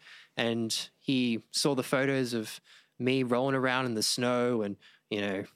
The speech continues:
and, uh, I told him all the stories, and he thought, "All right, maybe, maybe this is something interesting. I'll give it a go." So he started doing,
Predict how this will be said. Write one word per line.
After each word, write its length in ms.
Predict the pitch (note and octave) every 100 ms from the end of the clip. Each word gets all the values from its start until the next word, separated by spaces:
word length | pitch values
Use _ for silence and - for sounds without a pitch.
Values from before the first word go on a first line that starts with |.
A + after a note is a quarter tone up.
| -
and, 280 | C3+ A2+ A2
uh, 220 | A2 A2
I 40 | -
told 240 | - C3
him 80 | B2
all 80 | A2+
the 80 | G#2
stories, 560 | - C3+ B2+ B2+ B2
and 80 | A2+
he 80 | A2+
thought, 240 | B2 A2
"All 40 | D3
right, 300 | G#3+ A#3+ C#3
maybe, 400 | D#3+ D#3 D#3+ - - - _
maybe 220 | D#3 D#3
this 180 | D3 -
is 60 | C3
something 380 | D3+ C3+ C#3
interesting. 440 | D3+ E3 D#3+ C3+ A2
I'll 120 | A2
give 180 | B2+ A#2
it 60 |
a 60 | G#2+
go." 340 | D3+ C#3+ G#2 - _ _ _ _ - - -
So 120 | -
he 60 | C3
started 360 | - D#3+ D3+
doing, 320 | C#3+ C#3+ C#3